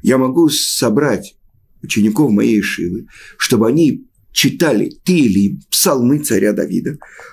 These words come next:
чтобы ваша машина поскорее нашлась. Не прошло и двух часов, и водителю позвонили с этого пропускного пункта Эрес. И сообщили, что его машина найдена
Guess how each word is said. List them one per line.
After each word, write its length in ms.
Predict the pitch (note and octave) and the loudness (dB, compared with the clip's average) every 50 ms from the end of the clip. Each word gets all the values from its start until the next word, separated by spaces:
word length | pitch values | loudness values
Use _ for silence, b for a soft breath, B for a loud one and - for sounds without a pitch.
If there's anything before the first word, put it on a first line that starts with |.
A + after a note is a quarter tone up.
| B | B
чтобы 260 | - - D3 B2+ C3 | -4 0 0 0 2
ваша 300 | C3+ D3+ F3 E3 - - | 0 0 0 0 -2 -2
машина 580 | - D3 D3+ D3 - - A3 A3 G#3+ G3 G3 - - | -2 0 -2 0 0 0 0 0 0 -2 -2 -6 -8
поскорее 460 | - - - - - E3+ - - - | -4 -4 -4 -2 0 0 2 2 2
нашлась. 560 | G#3+ F#2+ - - - - - - - - - _ _ _ B B B B B B B - | 2 -2 -4 -8 -12 -18 -20 -20 -20 -20 -20 _ _ _ B B B B B B B 2
Не 120 | E3 E3+ | 2 2
прошло 500 | D#3+ D3+ E3+ F3 E3 D#3 - G#3+ B3 B3+ | 4 4 2 2 2 0 0 0 2 2
и 100 | B3 A3+ | 2 2
двух 440 | F#3 D3 D#3+ D3+ E3+ A#3+ B3 - - | 2 2 2 2 2 2 0 0 -2
часов, 600 | - B3 A#3+ F3 - - D3+ C3 B2+ C3+ C3+ - _ _ _ _ _ _ _ _ _ _ - | -2 0 0 0 0 2 2 2 0 0 -4 -12 _ _ _ _ _ _ _ _ _ _ 2
и 80 | D#3 | 2
водителю 480 | D3+ D#3 D#3 F3+ A#3+ A3 A3 F#3 E3+ D3+ | 2 2 2 0 0 0 2 2 2 2
позвонили 800 | D3+ D3 D3+ - B2+ C3+ C3 C#3 F3 G#3 A3+ A3 A3+ G#3+ G#3+ B B B B | 0 -2 -2 0 0 0 0 0 0 0 0 -2 -2 -4 -6 B B B B
с 120 | - - | -2 0
этого 380 | F#3 F#3 F3+ F#3+ E3+ E3 D#3+ D3+ | 0 2 2 2 2 2 0 0
пропускного 600 | - - B2 - - A#2 - - C3 C#3 B2+ A#2+ | 0 -4 -4 -2 -4 -6 -4 -2 -2 0 0 0
пункта 480 | G#2+ - - D3+ D3 D3 D3+ - - - - | 0 0 -2 -2 -2 -2 -2 -4 -4 -2 -2
Эрес. 520 | - F#2+ G2 F#2+ A#1 A1+ - - - _ _ _ _ _ _ - - - - | -2 -2 -2 -2 -6 -8 -12 -14 -18 _ _ _ _ _ _ -20 -12 -4 0
И 120 | - E3+ | 2 2
сообщили, 720 | D3+ - F#3+ E3 D#3+ - - - G3+ A3 A#3 C4 B3+ B3+ B B B B B B B B | 4 4 2 2 0 0 0 2 2 4 4 2 2 0 B B B B B B B B
что 200 | - - - E3 | -6 0 2 4
его 480 | D#3 D3 D3 F3+ G#3 F#3+ - - - _ _ _ _ _ - _ _ _ _ | 4 4 4 4 2 2 2 -2 -6 _ _ _ _ _ -20 _ _ _ _
машина 680 | - A#2+ C3+ C#3+ - - - A#3 A#3 F#3+ - - - | -4 -4 -2 -2 -2 -2 0 0 0 0 -2 -4 -2
найдена 840 | - - B2+ C#3+ F3 A#3 B3+ B3 - - B2+ A#2+ A#2+ G2+ G#2+ G#2 b | 0 0 2 2 4 2 2 2 2 0 0 0 0 -2 -4 -6 b